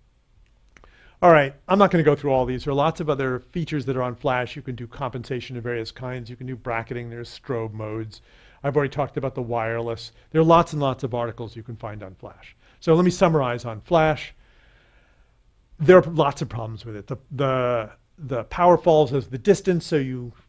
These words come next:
lose your background. Uh, if the in-cam-, if the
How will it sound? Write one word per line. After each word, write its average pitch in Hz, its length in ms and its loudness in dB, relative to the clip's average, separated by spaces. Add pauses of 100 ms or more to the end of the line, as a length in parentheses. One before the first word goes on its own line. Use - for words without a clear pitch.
(220)
lose 151 360 2
your 131 100 -2
background. 147 880 -2 (380)
Uh, 131 420 0 (260)
if 156 200 -6
the 156 180 -2
in-cam-, 160 600 -4
if - 180 -10
the 123 300 -8